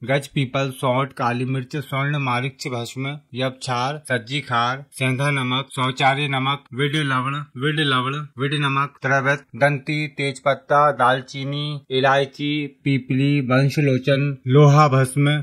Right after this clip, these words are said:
शिलाजीत, शुद्ध गुगलू और मिश्री,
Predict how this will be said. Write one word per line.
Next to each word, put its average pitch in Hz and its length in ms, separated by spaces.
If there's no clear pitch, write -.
शिलाजीत, 139 760
शुद्ध 151 160
गुगलू 139 600
और 151 200
मिश्री, 131 480